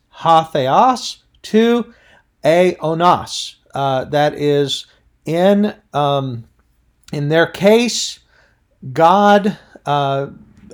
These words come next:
excuse me, <laughs> let me say that again. "In their case, the God of this world." That is, uh, tu aeonos. So when we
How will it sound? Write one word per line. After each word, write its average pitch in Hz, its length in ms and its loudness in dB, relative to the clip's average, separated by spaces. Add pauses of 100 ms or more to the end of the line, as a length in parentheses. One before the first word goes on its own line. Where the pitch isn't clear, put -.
(100)
excuse 151 340 -8
me, 110 200 -12 (300)
<laughs> 101 200 -12
let 131 240 -8
me 135 80 -6
say 139 180 -4
that 139 140 -2
again. 120 180 -12 (460)
"In 165 160 -4
their 185 180 2
case, 202 480 0 (100)
the 143 140 -6
God 156 480 2 (300)
of 147 220 -2
this 156 280 -4
world." 139 380 -2
That 127 200 -4
is, 139 480 -4
uh, 120 360 -8
tu 214 420 4 (300)
aeonos. 156 920 -4
So 139 460 -2
when 147 280 -6
we 151 280 -4